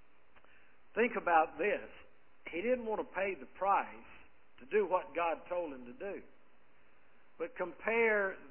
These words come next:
that with where he is now. Which would have been easier to have done? To have been thrown out of the ship into the, uh, into the, um, uh, belly of a great fish and to be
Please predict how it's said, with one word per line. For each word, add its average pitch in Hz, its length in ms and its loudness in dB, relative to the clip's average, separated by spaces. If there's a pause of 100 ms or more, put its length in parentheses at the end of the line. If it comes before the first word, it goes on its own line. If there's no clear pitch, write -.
that 160 380 4 (180)
with 160 180 -6
where 180 220 -2
he 160 80 -2
is 156 200 0 (100)
now. 175 280 -8 (1120)
Which 247 280 4
would 208 160 -2
have 180 120 -6
been 180 160 -4
easier 180 480 -4
to 156 220 -10
have 131 260 -4
done? 170 240 -4 (840)
To 147 60 -8
have 143 280 -2
been 139 260 -8
thrown 196 240 0
out 190 180 0
of 139 100 -6
the 135 100 -8 (140)
ship 202 200 2 (320)
into 147 320 -10
the, 127 220 -6 (500)
uh, 123 160 -12
into 160 320 -4
the, 139 320 -4
um, 120 280 -10 (360)
uh, 110 240 -16
belly 180 400 4
of 151 380 2
a 127 180 -4 (100)
great 180 220 6 (140)
fish 190 260 -4 (800)
and 143 80 -10
to 143 80 -10
be 139 160 -2